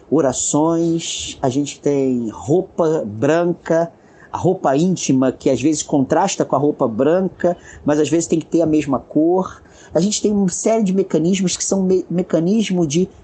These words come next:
previsibilidade do imprevisível, ou de controle da imprevisibilidade. E colocando a imprevisibilidade nas nossas mãos, portanto,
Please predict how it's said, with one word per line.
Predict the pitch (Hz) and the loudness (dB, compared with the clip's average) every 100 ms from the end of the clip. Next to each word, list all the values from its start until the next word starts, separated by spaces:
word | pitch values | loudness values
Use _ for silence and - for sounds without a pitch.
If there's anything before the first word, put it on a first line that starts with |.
| - - | -20 -4
previsibilidade | 196 208 220 214 160 190 165 190 170 120 160 170 160 | 0 2 2 2 2 0 2 2 2 2 2 2 0
do | |
imprevisível, | 170 160 170 160 127 107 143 120 113 113 - - - - - - - - - - - | -2 2 0 2 0 0 0 0 -4 -4 -8 -20 -20 -20 -20 -20 -20 -20 -20 -20 -2
ou | 190 196 | 0 0
de | 143 | 0
controle | 156 - 208 196 - 185 208 147 127 | -2 0 0 0 0 2 4 4 2
da | 107 131 | 2 0
imprevisibilidade. | 147 151 135 135 120 117 110 123 98 107 95 90 - - - - - - - | 0 0 0 0 0 -2 0 0 2 0 0 -4 -10 -20 -20 -20 -20 -20 -6
E | 170 | -4
colocando | - 208 208 196 208 220 185 | 0 0 2 0 0 0 0
a | |
imprevisibilidade | 180 170 143 139 127 131 110 139 185 196 127 127 120 | 0 0 0 -2 0 2 2 0 2 0 -2 -2 -2
nas | 151 170 | 0 -2
nossas | 160 190 - 185 | 0 -2 0 -2
mãos, | 139 151 165 - | 0 0 0 -2
portanto, | 208 196 - 190 220 - 233 | -2 -2 0 0 0 -2 -2